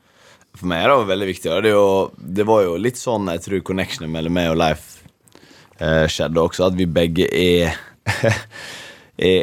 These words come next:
er ganske filosofiske og litt sånn, eh,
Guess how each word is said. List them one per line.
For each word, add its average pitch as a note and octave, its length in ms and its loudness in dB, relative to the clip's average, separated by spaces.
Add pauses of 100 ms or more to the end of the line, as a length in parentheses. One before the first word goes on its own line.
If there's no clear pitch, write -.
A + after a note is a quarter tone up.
er F#2+ 80 0
ganske F2+ 360 0
filosofiske E2+ 1000 -2
og D#2+ 240 2
litt - 240 -4
sånn, E2 320 -2
eh, D2 400 -2